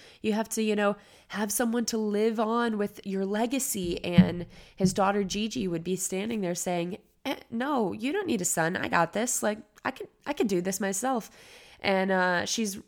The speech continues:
really recently taken an interest in going to N B A games that, you know, Kobe has talked about that, which is why he's been taking her and sitting courtside as he helps her to learn the game.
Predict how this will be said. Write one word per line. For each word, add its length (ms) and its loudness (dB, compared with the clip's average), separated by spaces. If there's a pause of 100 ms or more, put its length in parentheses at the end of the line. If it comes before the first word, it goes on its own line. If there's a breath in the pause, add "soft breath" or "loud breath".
(120)
really 300 0
recently 400 -2
taken 300 -2
an 140 0
interest 460 -2
in 100 -4
going 280 0
to 140 -6
N 100 -2
B 160 -2
A 120 2
games 440 -2
that, 280 -4 (240)
you 120 -6
know, 120 -2
Kobe 300 -4
has 140 -4
talked 320 -6
about 240 -2
that, 240 0
which 160 -6
is 160 -6
why 400 2 (500 loud breath)
he's 300 2
been 300 0
taking 380 -2
her 140 0
and 160 -2
sitting 300 -2
courtside 540 -2
as 140 -4
he 60 -4
helps 280 -2
her 100 -2
to 100 -2
learn 260 -2
the 80 -2
game. 440 0